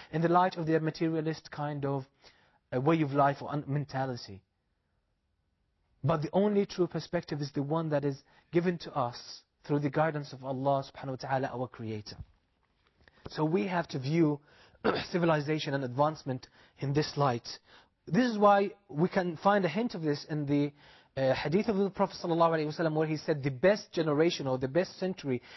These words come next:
is the century in which I, in which I, I lived, the generation among whom I am present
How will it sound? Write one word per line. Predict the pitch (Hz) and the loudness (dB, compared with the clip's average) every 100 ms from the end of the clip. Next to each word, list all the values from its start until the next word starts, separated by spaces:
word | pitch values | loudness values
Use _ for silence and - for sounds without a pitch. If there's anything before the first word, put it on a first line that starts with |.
| - | -2
is | 175 160 - | -2 -2 -6
the | 156 | -6
century | - 220 - 196 | -2 -2 2 2
in | 208 | 2
which | 202 | 0
I, | 196 - | 0 -2
in | 160 170 | -2 0
which | 202 - | 0 2
I, | 170 175 170 | 4 4 2
I | 151 | 2
lived, | 170 214 143 - - _ _ _ - | 4 4 0 -14 -20 _ _ _ -6
the | |
generation | 131 185 185 202 - 180 175 - _ _ | 0 2 4 4 2 0 -2 -6 _ _
among | - 170 175 165 - _ - | -2 0 0 -4 -8 _ -4
whom | 135 220 214 175 | 4 6 6 4
I | 156 | 4
am | 175 170 165 160 - - | 4 4 2 -2 -8 -4
present | 180 208 170 107 | 0 0 -2 -8